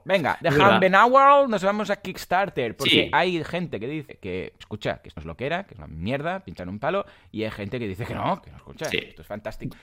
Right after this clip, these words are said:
Speaker 1: ¿A quién, a quién escuchamos? Porque esto es todo blanco-negro, como en la vida, ¿no?
Speaker 2: Mira, yo,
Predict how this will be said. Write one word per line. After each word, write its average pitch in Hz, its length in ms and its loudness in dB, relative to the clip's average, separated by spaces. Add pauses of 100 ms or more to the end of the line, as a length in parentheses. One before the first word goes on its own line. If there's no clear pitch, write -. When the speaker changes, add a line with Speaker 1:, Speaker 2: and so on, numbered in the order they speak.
(120)
Speaker 1:
¿A - 100 -8
quién, 104 340 -4
a 64 60 -10
quién 107 160 -8
escuchamos? 127 720 -4
Porque 98 600 -4
esto 135 220 -8
es - 240 -10
todo 143 200 -2
blanco-negro, 147 600 -2
como 95 180 -6
en 87 60 -6
la 78 80 -6
vida, 143 240 -8
¿no? 131 160 -14 (260)
Speaker 2:
Mira, 151 260 4
yo, 160 420 2